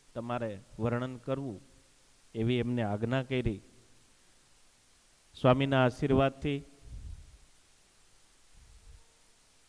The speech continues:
સ્નેહ સ્વામીનો શાસ્ત્રીનો અભ્યાસ પૂરો થઈ ગયો. આનંદ સ્વામી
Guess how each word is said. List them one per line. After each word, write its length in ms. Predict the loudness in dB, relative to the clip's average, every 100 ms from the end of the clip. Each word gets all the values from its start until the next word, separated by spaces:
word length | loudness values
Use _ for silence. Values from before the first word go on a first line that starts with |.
| -20 -20 -20 -20 -20 -20 -20 -20 -20 -20 -20 -20 -20 -20
સ્નેહ 280 | -8 0 2
સ્વામીનો 760 | 2 2 0 0 0 -2 -2 -6 -18 -20 -20 -20 -20 -20 -20 -16 -4
શાસ્ત્રીનો 600 | -2 -2 -4 -6 -2 -4
અભ્યાસ 400 | 0 0 0 -4
પૂરો 260 | -8 -6
થઈ 220 | -6 -8 -8
ગયો. 300 | -8 -10 -12 -20 -20 -20 -20 -20 -20 -20 -20 -20 -20 -20 -20 -20 -20 -20 -20 -20 -20 -20 -20 -20 -20 -20 -20 -20 -20 -20 -20 -12
આનંદ 320 | -4 -2 -2 -6
સ્વામી 640 | -2 -2 -2 -4 -6